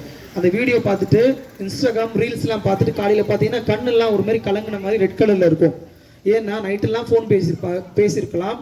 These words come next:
அல்லது ஃபோன் பார்த்துருக்கலாம். அதே போல விடிய காலையில எழுந்து நாலுல இருந்து எட்டு மணி வரையும் நீங்க செல்போனை பார்க்கக்கூடாது. அப்படி பார்த்தீங்கன்னா உங்க கண்ணுல வந்து என்ன ஆகும்னா ஒரு விதமான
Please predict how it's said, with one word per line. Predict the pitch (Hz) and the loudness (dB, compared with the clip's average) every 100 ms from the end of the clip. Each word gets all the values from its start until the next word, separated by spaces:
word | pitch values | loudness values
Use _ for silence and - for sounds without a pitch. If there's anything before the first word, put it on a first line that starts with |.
| - | -4
அல்லது | 180 190 | -4 -2
ஃபோன் | 180 226 220 | 0 0 -2
பார்த்துருக்கலாம். | 190 196 208 180 165 165 - - - - | -6 -4 -2 0 0 -2 -6 -12 -20 -8
அதே | 180 214 240 | 0 2 2
போல | 226 226 | 0 0
விடிய | 208 220 269 | 0 2 2
காலையில | 262 233 233 208 | 0 -2 0 0
எழுந்து | 196 180 202 254 - - - | -2 -2 -2 -2 -10 -16 -8
நாலுல | 190 233 240 | -6 -2 0
இருந்து | 226 202 214 277 208 | 0 0 2 2 2
எட்டு | 202 294 | 0 0
மணி | 254 226 | 0 0
வரையும் | 220 247 | 0 -2
நீங்க | 208 165 | -2 -2
செல்போனை | 214 - 220 | -2 -4 -4
பார்க்கக்கூடாது. | 190 190 180 160 139 - - - | -2 -2 2 2 2 -4 -18 -6
அப்படி | 180 170 | 0 2
பார்த்தீங்கன்னா | 202 226 254 240 202 202 220 | 2 0 0 -2 0 0 0
உங்க | 196 170 196 | -2 0 -2
கண்ணுல | 226 226 | 0 0
வந்து | 196 | 0
என்ன | 190 196 | 0 -2
ஆகும்னா | 165 165 220 285 - - | -2 -4 -4 -6 -14 -2
ஒரு | 190 240 | 2 2
விதமான | 226 208 190 202 269 262 | 0 0 -2 0 0 -2